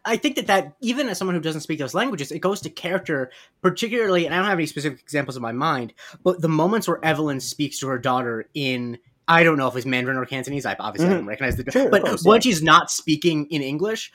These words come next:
Speaker 1: like, there's usually moments of frustration or, like, that, I think that kind of adds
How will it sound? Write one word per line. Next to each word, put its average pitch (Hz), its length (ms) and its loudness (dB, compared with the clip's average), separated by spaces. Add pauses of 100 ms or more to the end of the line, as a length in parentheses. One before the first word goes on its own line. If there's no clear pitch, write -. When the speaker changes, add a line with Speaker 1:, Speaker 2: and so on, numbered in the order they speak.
(160)
Speaker 1:
like, 156 260 2
there's 170 180 6 (120)
usually 185 260 8
moments 170 220 4
of 147 60 -8
frustration 180 640 2
or, 139 120 -2
like, 151 240 0 (160)
that, 185 180 2
I 180 80 0
think 202 180 -4 (180)
that 156 140 -2
kind 175 200 2
of 165 140 2
adds 151 520 2